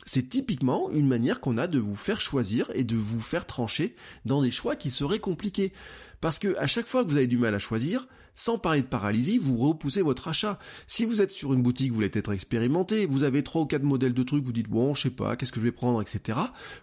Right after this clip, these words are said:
Pour le vendeur, à chaque fois que vous hésitez, finalement, vous reculez euh, bah, l'échéance de faire votre, euh, de, de, de faire l'achat. Donc si vous êtes vendeur, vous avez envie que les gens, ils fassent de l'achat d'impulsion, qu'ils achètent tout de suite.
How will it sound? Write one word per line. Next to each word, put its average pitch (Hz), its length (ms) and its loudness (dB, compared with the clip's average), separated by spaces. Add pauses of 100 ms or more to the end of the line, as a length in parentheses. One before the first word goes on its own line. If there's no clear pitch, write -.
Pour 226 200 2
le 185 60 2
vendeur, 131 520 2
à 123 100 -2
chaque - 240 0
fois 185 240 0
que 131 60 -4
vous 117 180 -2
hésitez, 143 480 -2 (840)
finalement, 123 380 2
vous 113 160 0
reculez 135 560 2 (400)
euh, 104 80 -2
bah, 98 220 0
l'échéance 123 440 2
de 104 80 -2
faire 90 220 -4
votre, 92 300 -4
euh, 92 680 -4
de, 98 120 -2
de, 98 160 -2
de 98 120 -2
faire 98 200 -4
l'achat. 151 380 -2 (260)
Donc 139 200 2
si 226 180 0
vous 156 200 2
êtes 110 80 0
vendeur, 123 340 2
vous 120 260 2
avez 104 140 2
envie 104 280 0
que 135 100 -2
les 113 60 2
gens, 160 140 2
ils 165 80 2
fassent 139 200 -2
de 113 80 0
l'achat 104 240 0
d'impulsion, 165 520 0
qu'ils 113 180 -2
achètent 107 220 -2
tout 175 100 -2
de - 40 -6
suite. 240 220 2